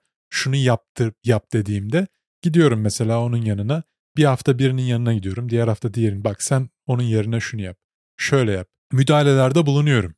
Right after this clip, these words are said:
Ama çoğu grup dersinde bunun olmadığını göreceksiniz. Yani zaten zamana karşı yarışılıyor. Bir saat var, işte bunun beş dakikası muhabbetle geçse, biraz ısınma olsa, soğuma olsa falan derken hani böyle yarım saat yoğun bir antrenman yapıyorsun aslında içeride.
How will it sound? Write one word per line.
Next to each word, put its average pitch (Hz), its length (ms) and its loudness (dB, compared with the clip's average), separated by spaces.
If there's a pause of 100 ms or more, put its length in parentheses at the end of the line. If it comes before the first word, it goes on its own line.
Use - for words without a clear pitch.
(200)
Ama 185 200 4
çoğu 190 380 4
grup 156 320 2
dersinde 156 480 0
bunun 147 180 0
olmadığını 139 500 0
göreceksiniz. 117 720 -2
Yani 156 180 2
zaten 170 380 2 (360)
zamana 165 460 2
karşı 147 400 0
yarışılıyor. 113 680 0 (440)
Bir 156 60 4
saat 139 440 0
var, 127 140 0
işte - 360 -4
bunun 139 260 -2
beş 139 220 2
dakikası 131 420 -4
muhabbetle 127 600 -4
geçse, 104 400 -4
biraz 127 340 0
ısınma 123 420 -4
olsa, 113 440 -2
soğuma 131 380 0
olsa 117 300 -4
falan 147 360 -4
derken 170 380 0 (460)
hani 175 180 0
böyle 175 180 4
yarım 170 280 4
saat - 360 0
yoğun 143 380 4
bir 165 60 6
antrenman 147 540 2
yapıyorsun 107 420 -4
aslında 98 400 -6
içeride. 104 500 -4